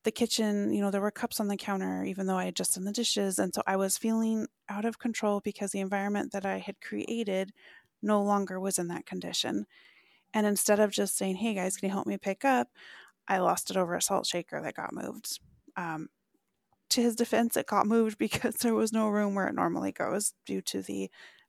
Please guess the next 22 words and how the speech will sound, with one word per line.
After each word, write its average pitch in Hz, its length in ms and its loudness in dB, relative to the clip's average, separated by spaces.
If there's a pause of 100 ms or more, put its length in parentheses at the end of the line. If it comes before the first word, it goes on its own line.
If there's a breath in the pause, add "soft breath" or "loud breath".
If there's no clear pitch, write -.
um, 190 320 -8 (220)
tornado 190 760 -2 (520 loud breath)
we 202 80 -4
shall 190 160 -2
call 180 180 -6
Porter. - 440 -12 (580 loud breath)
Um, 196 380 6 (440 soft breath)
and 214 200 4
so 202 360 6
being 240 220 2
able 247 200 4
to 233 140 -2
stop 196 340 -2
and 202 180 -4
say, 190 300 -6
"Okay, 202 300 -2
what 240 260 -2 (160)
am 208 100 -2
I 202 220 -4
actually 165 400 -2
upset - 260 -6
about?" - 360 -4